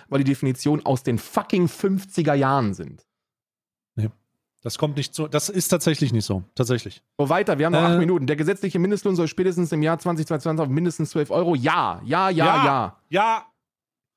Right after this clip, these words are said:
Speaker 1: Der
Speaker 2: Flugverkehr
Speaker 1: Flugverkehr
Speaker 2: soll
Speaker 1: soll
Speaker 2: höher
Speaker 1: wei-,
Speaker 2: besteuert werden.
Speaker 1: ja.
Speaker 2: Ja, ja! Unternehmen soll selbst entscheiden, ob sie ihre Beschäftigten das Arbeiten in Homeoffices erlauben.“ Oh.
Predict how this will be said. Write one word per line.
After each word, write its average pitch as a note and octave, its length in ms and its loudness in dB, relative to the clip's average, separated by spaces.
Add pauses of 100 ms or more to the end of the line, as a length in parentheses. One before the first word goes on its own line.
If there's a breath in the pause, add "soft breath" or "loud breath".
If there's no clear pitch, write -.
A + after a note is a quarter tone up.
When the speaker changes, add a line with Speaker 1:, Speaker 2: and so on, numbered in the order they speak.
(200)
Speaker 1:
Der C#3+ 100 0
Speaker 2:
Flugverkehr G#3+ 280 0
Speaker 1:
Flugverkehr F#3 180 2
Speaker 2:
soll F#3 140 6
Speaker 1:
soll F3+ 120 6
Speaker 2:
höher G3 80 4
Speaker 1:
wei-, - 20 2
Speaker 2:
besteuert F#3+ 340 2
werden. B2+ 120 2
Speaker 1:
ja. E3+ 80 4
Speaker 2:
Ja, B3+ 380 2 (380)
ja! A3 440 0 (560)
Unternehmen F#3+ 400 -2
soll G3 140 0
selbst G3 220 0
entscheiden, G3 360 2
ob F3+ 120 0
sie F#3+ 100 0
ihre F3+ 120 4
Beschäftigten F3+ 480 0
das E3 160 0
Arbeiten E3+ 320 0
in D#3 80 2
Homeoffices E3 420 0
erlauben.“ A2 480 0
Oh. A3+ 280 -2